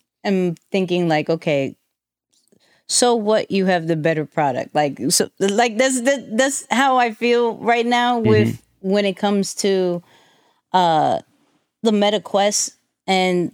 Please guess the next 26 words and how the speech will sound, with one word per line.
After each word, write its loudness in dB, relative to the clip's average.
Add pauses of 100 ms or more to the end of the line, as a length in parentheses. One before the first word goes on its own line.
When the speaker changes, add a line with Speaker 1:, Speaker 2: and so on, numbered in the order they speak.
Speaker 1:
the -2
Vision 0
Pro -2
and, -2
and 0
just -2
a -2
lot 2
of -4
things, -4
right? -2 (880)
What 0
Apple 0
doesn't 0
necess-, 0
sell, 0 (300)
that 0
doesn't 0
necessarily -2
sell 0 (480)
is 0
the -2
better 0
product. -4 (260)
They 2
sell 0